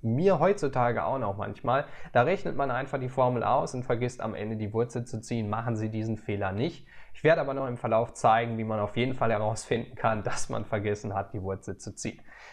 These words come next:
Wollen wir jetzt also Y opt einmal ausrechnen? Ne? Wenn Sie die Formel auswendig können, ist es nichts anderes, als einfach nur die Werte einzusetzen. Das heißt zwei mal R. Das heißt, wir setzen unsere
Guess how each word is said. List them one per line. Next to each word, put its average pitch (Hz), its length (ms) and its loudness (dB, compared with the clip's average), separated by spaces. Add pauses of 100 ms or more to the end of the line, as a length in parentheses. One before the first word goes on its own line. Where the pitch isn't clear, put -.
(280)
Wollen 175 320 4
wir 226 80 4
jetzt 202 220 4
also 131 440 2
Y 117 560 0
opt - 300 2
einmal 78 300 -6
ausrechnen? 208 880 2 (960)
Ne? 180 340 -2
Wenn 117 180 0
Sie 117 120 -6
die 113 100 -2
Formel 107 320 0
auswendig 170 560 2
können, 156 240 0
ist 127 160 -6
es 104 160 -4
nichts 143 380 0
anderes, 135 440 0
als 85 220 -6
einfach 139 400 0
nur 113 160 0
die 98 200 -4
Werte 156 360 2
einzusetzen. 143 720 -2
Das 107 180 -6
heißt 104 480 -2
zwei 113 320 2
mal 107 380 -2 (120)
R. 170 440 2 (280)
Das - 100 -8
heißt, 117 220 2
wir 110 80 0
setzen 104 360 -2
unsere 101 420 -6